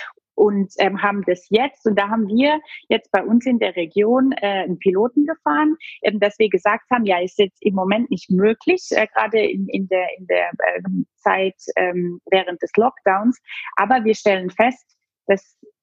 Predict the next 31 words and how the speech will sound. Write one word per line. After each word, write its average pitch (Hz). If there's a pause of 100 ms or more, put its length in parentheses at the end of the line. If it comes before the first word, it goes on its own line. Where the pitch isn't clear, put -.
(140)
ähm, 185
es -
Menschen 220
oder 196
dass 190
es 190
den 185
Mitarbeitern 214
extrem 214
schwerfällt, 202
noch 196
eine 202
Balance 190
zu 233
haben, 214
zu 208
unterscheiden, 208
äh, 185
was 202
ist -
jetzt 220
eigentlich 185 (680)
Freizeit, 226
was 202
ist 185
Arbeit, 226
irgendwie 208
fließt 220
alles 190
ineinander 185
über, 247